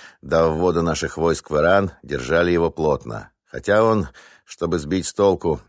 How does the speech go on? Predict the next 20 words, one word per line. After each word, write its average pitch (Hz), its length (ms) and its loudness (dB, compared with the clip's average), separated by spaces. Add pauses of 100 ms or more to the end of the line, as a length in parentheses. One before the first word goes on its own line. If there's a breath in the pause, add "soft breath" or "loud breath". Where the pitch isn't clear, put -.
и 101 80 -6
бороду 98 480 2
отпускал, 85 540 0
и - 120 -2
одежду 90 460 2
менял 87 320 0
постоянно. 73 920 -2 (600 soft breath)
Несколько 80 520 -4
раз 82 200 2
вышагивал 80 540 0
прямо 85 340 0
по 76 140 -2
центру 78 400 -2
Тегерана 80 540 0
в - 60 -8
форме 80 420 -2
офицера 80 420 -2
генштаба 80 640 0
иранской 85 520 0
армии. 65 580 0